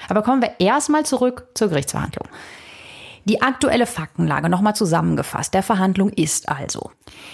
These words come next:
Die Juroren haben bisher erfahren, dass Aaron das Auto gemietet hat und Odin abgeholt hat. Ein Joint mit Aarons D N A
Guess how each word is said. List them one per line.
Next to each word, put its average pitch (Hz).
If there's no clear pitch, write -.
Die 214
Juroren 240
haben 214
bisher 175
erfahren, 156
dass -
Aaron 170
das 226
Auto 165
gemietet 185
hat -
und 233
Odin 165
abgeholt -
hat. -
Ein 190
Joint 226
mit 175
Aarons 277
D 220
N 196
A 156